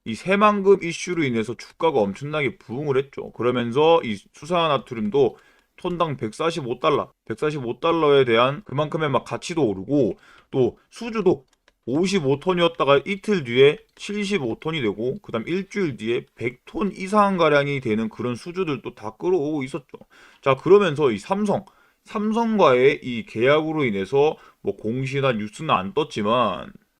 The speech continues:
이 진행 중인 투자라고 해서 고수음도 염화수소 시설 증설, 자, 투자 대상 자산이 설비다. 자, 올해 이월부터 십이월까지라고 돼 있지만, 이 공사 관계 그런 홈페이지를 보면은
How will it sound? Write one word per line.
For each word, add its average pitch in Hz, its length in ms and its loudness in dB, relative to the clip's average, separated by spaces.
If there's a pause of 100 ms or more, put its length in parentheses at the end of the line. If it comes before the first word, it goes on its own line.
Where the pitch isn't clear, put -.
(220)
이 135 120 -10
진행 208 400 2
중인 190 300 -2
투자라고 208 580 2
해서 101 380 2
고수음도 185 960 4
염화수소 147 720 2
시설 160 380 -4
증설, 131 640 -2
자, 92 260 -12
투자 170 520 0
대상 156 380 -6
자산이 120 380 -2
설비다. 180 880 -4
자, 95 280 -8
올해 139 260 -2
이월부터 139 720 -4
십이월까지라고 131 1160 0
돼 110 180 -2
있지만, 123 420 0
이 117 60 -4
공사 151 640 -2
관계 135 420 -2
그런 113 320 -2 (260)
홈페이지를 170 600 2
보면은 110 380 -2